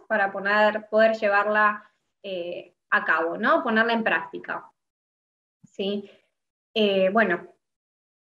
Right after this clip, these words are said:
les recuerdo un poco acerca de la medicina ayurveda, algunos conceptos básicos. No voy a ahondar mucho en este tema, eh, pero sí quiero que aclarar algunas cositas que creo que nos van a venir bien.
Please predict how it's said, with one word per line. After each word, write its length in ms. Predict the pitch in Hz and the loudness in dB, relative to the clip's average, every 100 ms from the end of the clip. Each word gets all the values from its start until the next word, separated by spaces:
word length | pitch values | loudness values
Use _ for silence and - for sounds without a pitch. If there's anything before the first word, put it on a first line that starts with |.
| _ _ | _ _
les 240 | 247 226 214 | 0 2 2
recuerdo 600 | 220 226 269 285 302 302 | 0 2 4 6 6 4
un 160 | 226 220 | 0 -4
poco 300 | 233 269 269 | 0 2 2
acerca 920 | - 247 233 233 226 214 196 196 - | 2 0 0 2 2 4 2 -2 -12
de 380 | - - 208 190 | -20 -20 -14 -10
la 340 | 180 180 180 175 | -6 -4 -2 -4
medicina 560 | 180 175 180 226 220 | -4 -4 -4 0 0
ayurveda, 720 | 214 202 208 277 254 254 294 | 0 -4 2 4 6 6 4
algunos 340 | 220 202 214 214 | 2 0 -2 -2
conceptos 520 | 196 190 214 214 196 | -6 -4 -4 -4 0
básicos. 720 | 233 247 226 220 226 - - _ _ _ - | 0 0 -4 -2 0 0 -8 _ _ _ -6
No 140 | 240 | 2
voy 100 | 285 | 4
a 80 | 269 | 4
ahondar 300 | 233 240 240 | 2 2 2
mucho 320 | 247 254 233 | 0 0 0
en 80 | 220 | -2
este 180 | 220 208 | -2 -2
tema, 500 | 247 262 277 359 - _ _ - | 0 4 4 2 -2 _ _ -8
eh, 160 | 202 196 | -6 -4
pero 200 | 208 208 | -2 -2
sí 220 | 302 294 | -2 -2
quiero 240 | 320 311 | 2 2
que 440 | 233 220 262 - _ _ _ _ _ _ _ _ _ | 2 0 0 -4 _ _ _ _ _ _ _ _ _
aclarar 440 | - 220 240 254 294 | -18 -4 0 4 4
algunas 340 | 262 262 233 | 4 0 -2
cositas 400 | - 220 240 262 | -4 -4 -2 -2
que 340 | 262 214 - _ | -2 -4 -6 _
creo 200 | 226 226 | -4 -2
que 80 | 208 | -2
nos 120 | 196 | -2
van 140 | 208 | 0
a 60 | 214 | 2
venir 280 | 196 202 208 | 0 -2 0
bien. 340 | 277 269 330 | 2 2 0